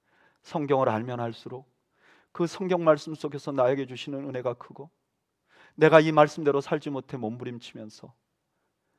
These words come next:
이 말씀이 다른 사람에게 적용될 새가 없이 나에게 적용되는 그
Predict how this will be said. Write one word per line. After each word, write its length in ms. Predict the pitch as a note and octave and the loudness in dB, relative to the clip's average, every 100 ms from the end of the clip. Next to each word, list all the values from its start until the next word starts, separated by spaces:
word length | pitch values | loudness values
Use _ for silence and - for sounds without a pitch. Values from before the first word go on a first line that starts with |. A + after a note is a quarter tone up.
| _ - | _ -2
이 120 | G3 | 8
말씀이 440 | E3 D3+ - D#3 | 8 8 2 -6
다른 320 | - D#3 G3+ | -4 -2 -2
사람에게 400 | G#3 G3+ F#3 E3 | 4 4 6 2
적용될 580 | D#3 C3+ C#3+ C#3 C3 C3 | -2 -2 -2 -4 -4 -4
새가 260 | - C#3+ B2+ | -4 -6 -6
없이 380 | G#2 - - - _ - - - | -6 -12 -20 -20 _ -20 -20 0
나에게 400 | G3 G#3 A3+ A3+ | 4 6 6 4
적용되는 600 | A#3 F#3 F#3 E3+ E3 D#3 | 2 0 0 0 0 0
그 240 | E3+ | 2